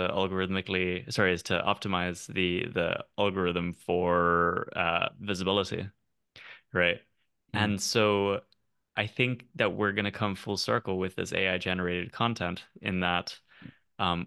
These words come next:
Speaker 1: well, writers won't have to write for algorithms anymore. And yes, we're going to see a lot of writers not be writers anymore, but it means that the people who are still writers are very, very much writing for humans and not writing just to, just to
Speaker 2: Mm.
Speaker 1: game the system.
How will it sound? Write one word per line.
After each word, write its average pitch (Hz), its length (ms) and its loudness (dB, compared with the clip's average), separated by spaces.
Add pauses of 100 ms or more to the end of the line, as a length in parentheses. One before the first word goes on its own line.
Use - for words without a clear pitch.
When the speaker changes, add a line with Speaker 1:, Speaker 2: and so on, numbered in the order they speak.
Speaker 1:
well, 95 280 0
writers 98 600 -2 (200)
won't 101 240 -2
have 98 200 -2
to - 120 -8
write 92 260 0
for - 160 -6
algorithms 92 540 -2
anymore. 87 440 -6 (140)
And 90 320 -2 (320)
yes, 110 260 0
we're 101 100 -2
going 95 220 2
to - 120 -8
see 92 400 -2 (240)
a 107 40 2
lot 95 180 4
of 87 100 -2
writers 90 640 -2 (340)
not 90 300 -2
be 92 120 -2
writers 95 500 0
anymore, 90 460 -4 (760)
but 90 320 2 (300)
it 98 120 -2
means 98 260 0
that 98 120 -2
the 87 60 -8
people 98 260 -6
who 90 160 -4
are 101 160 2
still 92 220 -4
writers 87 400 -2
are 87 80 -6
very, 92 260 2
very 87 220 -2
much 87 260 -4
writing 90 340 -2
for 92 120 -10
humans 95 520 -4
and 95 120 -2
not 95 160 0
writing 92 420 -2
just 87 300 -6
to, 87 280 -2 (440)
just - 240 -4
to - 40 -2
Speaker 2:
Mm. 92 40 -6
Speaker 1:
game 92 220 0
the 92 80 -6
system. 98 420 -8